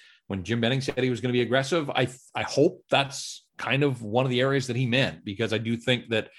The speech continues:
there are gonna be some legitimate N H L players that will be available from teams that have protection issues, and we'll see if the Canucks can pounce. But again, I think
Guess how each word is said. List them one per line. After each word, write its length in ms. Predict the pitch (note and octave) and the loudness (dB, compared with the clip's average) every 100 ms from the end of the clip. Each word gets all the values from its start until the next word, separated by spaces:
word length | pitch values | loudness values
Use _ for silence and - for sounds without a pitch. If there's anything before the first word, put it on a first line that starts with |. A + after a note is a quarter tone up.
| - _ | -20 _
there 120 | G3 G3 | 2 4
are 100 | D#3 | 4
gonna 160 | E3+ | 2
be 80 | F3+ | 2
some 180 | D3 D3 | -2 -2
legitimate 420 | C#3 G2 E3 C#3 | 0 2 2 2
N 140 | C#3 | 2
H 140 | C3+ C#3 | 0 2
L 120 | C3 | 2
players 500 | B2+ E3 C3+ A#2+ G#2 | 4 2 2 0 -2
that 260 | G#2 B2 - | 0 0 2
will 160 | C3 | 2
be 140 | B2 B2 | 4 4
available 400 | A#2+ G3 C3+ G#2+ | 4 4 2 0
from 140 | A2+ | -4
teams 280 | B2+ C3 A#2 | -4 -4 -2
that 80 | A2+ | 0
have 240 | B2 A#2 - - | 0 -2 -10 -20
protection 460 | - - G3+ - F#3 | -8 0 0 2 0
issues, 560 | D3 E3 D#3 C#3+ - _ - | 2 2 2 -2 -10 _ -6
and 260 | A2+ B2+ | -2 0
we'll 80 | B2 | 0
see 240 | A#2 - C#3+ | -2 -2 -2
if 80 | |
the 100 | C#3 | 0
Canucks 280 | B2 C3+ C#3 | 0 -2 -2
can 160 | - A#2+ | -6 -4
pounce. 720 | B2 C#3+ A#3 A#3 - - _ _ _ | 2 2 2 -2 -12 -14 _ _ _
But 80 | F#2 | -8
again, 420 | F#2 D#3+ B2 G#2+ | -2 0 0 -4
I 120 | F#2 | -8
think 300 | F2 - A2+ | -10 -10 -12